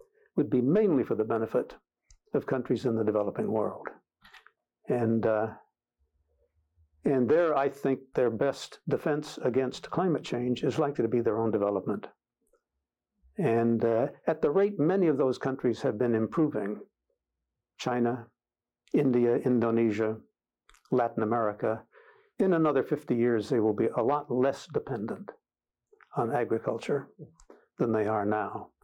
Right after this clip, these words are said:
But at least they're, they're the countries that are potentially vulnerable in a way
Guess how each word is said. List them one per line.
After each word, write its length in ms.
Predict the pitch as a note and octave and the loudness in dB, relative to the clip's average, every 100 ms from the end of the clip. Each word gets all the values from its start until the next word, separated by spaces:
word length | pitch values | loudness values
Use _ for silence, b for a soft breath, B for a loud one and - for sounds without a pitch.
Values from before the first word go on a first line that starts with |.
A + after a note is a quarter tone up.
| B B B B | B B B B
But 140 | - D#3+ | -4 0
at 80 | F3+ | 0
least 240 | G#3 G#3 | 0 0
they're, 240 | F#3 E3 - - | 0 0 -2 2
they're 160 | A#3+ | 2
the 100 | G#3+ | 4
countries 480 | E3+ D#3+ C#3 D3+ B2 | 0 -2 0 0 0
that 120 | C3+ | 0
are 60 | B2+ | -2
potentially 600 | - A#2 - D3+ C3+ A2+ | 0 -2 -2 -4 -2 -2
vulnerable 540 | A2+ B2 A2+ G#2+ G#2+ G#2+ | 0 0 0 0 0 0
in 100 | G#2+ | 0
a 60 | |
way 200 | A2 A#2+ | 2 2